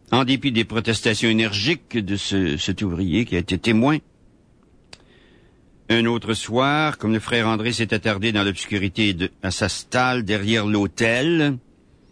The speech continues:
cette partie du cœur s'éclaire soudain,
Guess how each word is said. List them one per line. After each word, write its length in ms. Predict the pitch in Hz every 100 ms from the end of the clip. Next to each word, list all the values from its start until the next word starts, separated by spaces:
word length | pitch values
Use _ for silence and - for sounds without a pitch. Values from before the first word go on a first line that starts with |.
| _ _ _ - - - - - _ _ _ 120
cette 220 | 120 131 110
partie 300 | 120 - 107
du 140 | 98
cœur 280 | - 120 117
s'éclaire 400 | - - 110 107
soudain, 560 | - 117 87 107 135